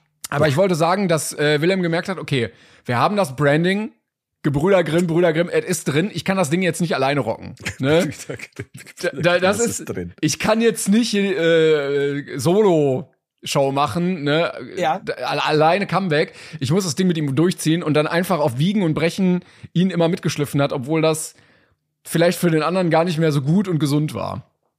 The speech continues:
Speaker 2: Ja, nee, stimmt. Aber wie gesagt, es gibt beides.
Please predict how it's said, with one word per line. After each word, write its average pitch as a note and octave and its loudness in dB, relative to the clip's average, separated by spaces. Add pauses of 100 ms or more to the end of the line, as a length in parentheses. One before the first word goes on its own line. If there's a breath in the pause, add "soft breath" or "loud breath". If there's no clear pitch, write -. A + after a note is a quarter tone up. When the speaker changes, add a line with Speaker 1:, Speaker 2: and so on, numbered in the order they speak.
(340)
Speaker 2:
Ja, E3 0
nee, C#4+ -6
stimmt. F#3+ -2 (280 loud breath)
Aber A#3 2
wie C4+ 2
gesagt, G#3 0
es - -4
gibt A3 -4
beides. E3+ 0